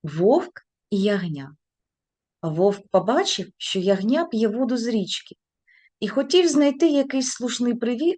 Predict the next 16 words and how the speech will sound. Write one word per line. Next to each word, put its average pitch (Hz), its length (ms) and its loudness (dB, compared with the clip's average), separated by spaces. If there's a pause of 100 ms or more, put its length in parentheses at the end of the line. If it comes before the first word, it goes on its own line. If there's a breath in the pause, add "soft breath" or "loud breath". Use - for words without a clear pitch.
(100)
привід, 320 340 0
щоб 262 220 -4
його 262 260 0
з'їсти. 233 600 -8 (600 soft breath)
Отже, 202 320 4
хоч 220 300 2
він 220 140 4
стояв 277 540 2
і 208 100 0
вище 294 640 0 (160)
по 262 80 -2
течії, 254 640 -2 (360 loud breath)
але 254 240 4
почав 403 480 0
обвинувачувати 233 960 -2
ягня, 202 480 -2